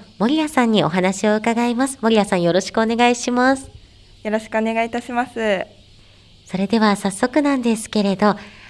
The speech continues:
Speaker 1: 新しい辻堂市民センター公民館がついに完成ということで、今回の移転、そして工事の目的について教えてください。
Speaker 2: 今回の移転の目的は、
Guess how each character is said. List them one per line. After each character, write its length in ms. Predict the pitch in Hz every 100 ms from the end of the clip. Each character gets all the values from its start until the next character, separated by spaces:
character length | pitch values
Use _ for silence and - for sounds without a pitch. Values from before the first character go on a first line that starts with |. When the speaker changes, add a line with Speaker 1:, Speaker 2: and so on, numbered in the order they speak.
| - 156
Speaker 1:
新 240 | 180 190
し 280 | 190 220 208
い 100 | 202
辻 260 | 196 185
堂 200 | 220 202
市 160 | 185 180
民 240 | 175 196
セ 240 | 202 214 208
ン 60 |
タ 360 | 202 185 175 160
ー 0 |
公 200 | - 196
民 200 | 220 247
館 220 | 240 214
が 80 | 190
つ 220 | 175 -
い 80 | 269
に 120 | 277
完 280 | 226 196 180
成 360 | 175 190 180 175 - -
と 80 |
い 120 | 196 190
う 80 |
こ 120 | 190 226
と 120 | 240
で、 160 | 220 208 - - -
今 180 | - 240
回 280 | 240 190 170
の 200 | 165 175 - - -
移 60 | 139
転、 380 | - 180 180 180 - -
そ 100 | -
し 60 | 185
て 100 | -
工 240 | - 277
事 140 | 240
の 80 | 190
目 200 | 131 127
的 240 | - 220 262
に 140 | 269
つ 140 | -
い 80 | 311
て 140 | 302 208
教 80 | 143 156
え 80 |
て 80 | 147
く 100 | -
だ 140 | 143 143
さ 240 | - 170
い。 120 | 196 - - - - - - - - - -
Speaker 2:
今 180 | 294 339
回 200 | 349 269
の 120 | 202
移 80 | 190
転 220 | 190 214
の 160 | 214
目 220 | 214 208 202
的 440 | - 208 208 208
は、 180 | 226